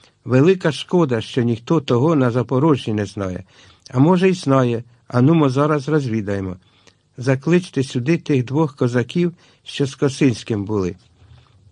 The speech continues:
Та ці два нічого не знали, чи під п'яткою був Наливайко, бо лише так у війську Косинського говорилося.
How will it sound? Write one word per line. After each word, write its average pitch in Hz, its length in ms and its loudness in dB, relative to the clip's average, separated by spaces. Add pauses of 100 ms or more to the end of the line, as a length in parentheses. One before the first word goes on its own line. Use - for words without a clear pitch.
(1000)
Та 131 140 0
ці 180 220 -2
два 156 240 0
нічого 160 380 0
не 147 120 2
знали, 107 500 0 (220)
чи 139 200 -4
під 135 220 -4
п'яткою 165 640 0
був 156 240 0
Наливайко, 147 760 0 (300)
бо 131 140 2
лише 123 320 0
так 127 300 -2
у 120 60 0
війську 135 400 -2
Косинського 117 680 -4
говорилося. 113 760 -2